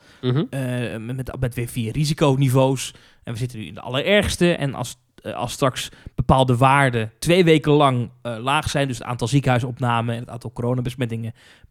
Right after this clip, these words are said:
Speaker 2: per honderdduizend inwoners zakt onder een pad getal, twee weken lang, dan gaan we een niveautje terug in heel Nederland. En,
Speaker 1: Ja.
Speaker 2: eh, als we dat niveautje daadwerkelijk teruggaan,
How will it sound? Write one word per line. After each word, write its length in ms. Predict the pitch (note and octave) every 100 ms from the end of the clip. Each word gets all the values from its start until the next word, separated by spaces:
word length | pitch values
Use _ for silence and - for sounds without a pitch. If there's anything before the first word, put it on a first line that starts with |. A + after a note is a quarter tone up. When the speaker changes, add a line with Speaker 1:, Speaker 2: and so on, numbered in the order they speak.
| _
Speaker 2:
per 160 | C#3+ B2+
honderdduizend 560 | B2 B2+ A#2 A#2 -
inwoners 440 | D3+ C3+ B2 A#2 -
zakt 220 | D#3+ -
onder 220 | E3+ D3+
een 100 | C3+
pad 180 | C3 B2+
getal, 400 | - D3+ E3+ F#3+
twee 220 | - F#3+
weken 260 | F#3+ C#3+ C3+
lang, 300 | C3 G3+ A#3 - -
dan 120 | - C#3
gaan 160 | D3
we 60 | C3+
een 80 | C3+
niveautje 360 | C3 C#3 B2
terug 320 | B2+ E3 G#3+ A3
in 80 |
heel 140 | G3 G#3
Nederland. 500 | G3+ G#3 G3+ B3+ - _ _ _ _
En, 280 | - D#3 D3+
Speaker 1:
Ja. 560 | B2+ B2+ D3 C3+ C3 B2+
Speaker 2:
eh, 60 | -
als 160 | E3+ D3
we 60 |
dat 100 | D#3
niveautje 380 | C#3+ C3+ C#3+ C3+
daadwerkelijk 480 | C3+ C3 A#3 F#3+ -
teruggaan, 600 | - G3+ - G#3 C4+